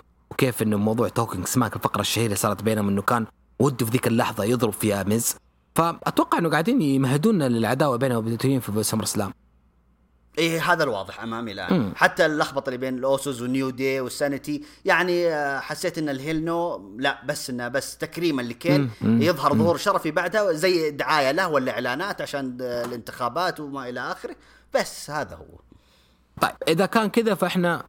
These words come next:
Speaker 1: نتفق أنا وأنت يا أبو تين إنه متقبلين عودة كين ك-،
Speaker 2: كعودة
Speaker 1: ك-،
Speaker 2: شرفية.
Speaker 1: ك-، كشهر، كشهر كذا وخلاص.
Speaker 2: إيه، عودة
Speaker 1: يعني
Speaker 2: شرفية كذا،
Speaker 1: أك-،
Speaker 2: إيه.
Speaker 1: آه، يعني أحلى من، أحلى من كذا ما في الكين يسوونه معاه.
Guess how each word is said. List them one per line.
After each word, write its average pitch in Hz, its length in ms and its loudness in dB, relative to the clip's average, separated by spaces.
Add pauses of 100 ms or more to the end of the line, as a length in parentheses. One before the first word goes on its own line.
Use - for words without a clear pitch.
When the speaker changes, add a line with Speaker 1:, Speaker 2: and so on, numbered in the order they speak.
(280)
Speaker 1:
نتفق 131 440 2
أنا 117 80 2
وأنت 127 220 2
يا 110 60 2
أبو 104 100 0
تين 139 400 2 (340)
إنه 143 100 4
متقبلين 135 640 2
عودة 117 260 0
كين 220 320 2
ك-، 160 440 0 (1120)
Speaker 2:
كعودة 165 320 6
Speaker 1:
ك-، - 40 0
Speaker 2:
شرفية. 175 380 4
Speaker 1:
ك-، - 60 -4
كشهر، 143 500 2
كشهر 117 440 0
كذا 156 240 0
وخلاص. 175 720 -2
Speaker 2:
إيه، - 140 -12
عودة 349 120 6
Speaker 1:
يعني 185 180 6
Speaker 2:
شرفية 143 440 2
كذا، - 160 2
Speaker 1:
أك-، - 120 -4
Speaker 2:
إيه. - 100 -2
Speaker 1:
آه، 151 220 0
يعني 180 280 2
أحلى 214 220 0
من، 190 280 0
أحلى 175 240 2
من 190 80 2
كذا 170 220 2
ما 143 180 2
في 165 120 -2
الكين 131 320 2
يسوونه 120 380 2
معاه. 123 300 2